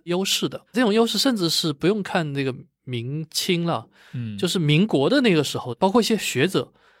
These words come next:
Speaker 1: 我们再去看他们的文章，啊，他们居然连什么都不知道。
Speaker 2: 嗯，嗯，嗯。
Speaker 1: 呃，我们去看清朝，当然更有，他们连，居然连甲骨文都不知道。<laughs> 对吧？就是我的意思是，我们现在由于各种考古发现，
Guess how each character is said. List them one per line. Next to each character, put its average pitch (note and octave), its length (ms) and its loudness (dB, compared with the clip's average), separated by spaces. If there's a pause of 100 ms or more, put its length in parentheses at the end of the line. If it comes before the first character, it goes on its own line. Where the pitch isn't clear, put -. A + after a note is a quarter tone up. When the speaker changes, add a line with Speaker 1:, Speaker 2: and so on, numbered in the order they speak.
Speaker 1:
我 C3+ 60 -8
们 C#3+ 60 -2
再 G#3 140 0
去 G3+ 80 -4
看 F#3 160 -4
他 D#3 100 -4
们 D#3 80 -6
的 D#3 120 -6
文 - 180 -16
章， C3+ 140 -18
啊， A#3 120 -8
他 - 140 -8
们 C4+ 100 -10
居 - 160 -6
然 B3+ 140 0
连 G#3+ 100 0
什 G3 140 -4
么 E3+ 80 -4
都 A3+ 80 0
不 A3+ 60 -8
知 - 160 -4
道。 - 240 -10 (300)
Speaker 2:
嗯， B2+ 340 -2
嗯， - 20 -8
嗯。 A2+ 120 -8
Speaker 1:
呃， A3 60 4
我 G#3+ 120 6
们 G#3+ 100 0
去 B3+ 140 -4
看 A#3+ 180 0
清 - 180 -4
朝， G3+ 120 0
当 A3 120 0
然 G#3+ 120 -2
更 B3 120 -2
有， C#3 160 0 (220)
他 - 140 -4
们 C4+ 80 0
连， C4 40 0
居 C4+ 140 2
然 C4 100 6
连 C4 140 4
甲 C4 160 4
骨 A#3+ 120 6
文 F3 120 6
都 G#3+ 80 6
不 F#3+ 100 0
知 F3+ 140 -4
道。 F3+ 120 4
<laughs> - 60 -10 (1200)
对 A#3+ 100 4
吧？ G3+ 100 4 (180)
就 B3+ 100 -2
是 A3 320 2
我 D3+ 140 2
的 D#3 60 -4
意 G#3+ 120 -2
思 G#3+ 140 -6
是， F3+ 220 -2
我 B2+ 160 0
们 B2+ 120 -10
现 F3+ 240 -4
在 E3+ 200 0
由 C3 240 0
于 A#2+ 440 -2
各 C3 140 0
种 A#2+ 160 -6
考 C3 180 -2
古 C3 120 -6
发 A2+ 180 -8
现， A#2+ 240 -12